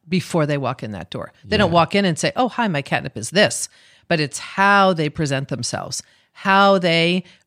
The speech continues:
Speaker 1: are very clear in their language
Speaker 2: Mm.
Speaker 1: to say why they're right for something.
Speaker 2: Got it.
Speaker 1: So through the process, I kind of explain in the beginning how my job with, uh, seventeen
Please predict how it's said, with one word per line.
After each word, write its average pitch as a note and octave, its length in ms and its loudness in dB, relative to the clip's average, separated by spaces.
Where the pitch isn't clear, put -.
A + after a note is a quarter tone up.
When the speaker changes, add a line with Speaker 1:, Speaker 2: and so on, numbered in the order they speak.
Speaker 1:
are F3 80 2
very F#3+ 440 2
clear F#3+ 840 -4
in G3 280 0
their G3+ 200 2
language D3 760 -4
Speaker 2:
Mm. F#2+ 500 -18
Speaker 1:
to E3+ 160 -2
say D3+ 640 0
why D#3 260 2
they're D3+ 160 -2
right C3 220 -8
for D#3 100 -12
something. - 380 -12
Speaker 2:
Got F2+ 220 -2
it. - 140 -6
Speaker 1:
So - 160 -6
through A#3 180 -2
the A3+ 100 -2
process, A#3 580 -2
I D#3+ 60 0
kind G#3+ 300 -4
of F3+ 80 -6
explain E3+ 760 -2
in F#3+ 100 4
the F3 60 2
beginning E3 720 0
how E3+ 320 2
my F3 340 2
job E3+ 380 0
with, D#3 320 -2
uh, C#3+ 240 -2
seventeen D#3+ 760 -2